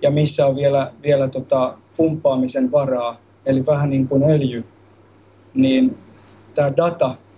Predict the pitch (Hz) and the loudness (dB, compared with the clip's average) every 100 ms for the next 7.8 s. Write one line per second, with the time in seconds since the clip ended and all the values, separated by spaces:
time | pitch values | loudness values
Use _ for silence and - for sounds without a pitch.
0 | - 143 139 147 147 143 160 156 147 131 | -6 -2 2 2 2 2 0 0 0 0
1 | 131 127 135 131 135 151 143 135 123 - | 0 -2 0 0 2 2 2 0 -2 -4
2 | - 143 - 147 143 135 131 139 131 123 | -2 -2 0 -2 0 0 2 2 2 0
3 | 135 131 131 135 147 135 120 - 120 123 | 0 2 4 2 2 2 0 0 -2 -2
4 | 123 123 - - - 160 127 127 123 120 | -6 -8 -12 -12 -2 0 0 -2 -4 -6
5 | _ _ _ _ _ _ _ _ - 160 | _ _ _ _ _ _ _ _ -4 0
6 | 165 156 151 156 160 151 170 170 147 135 | 0 0 -2 0 -2 0 0 2 0 0
7 | 135 131 139 135 139 143 131 | -2 0 0 0 0 0 0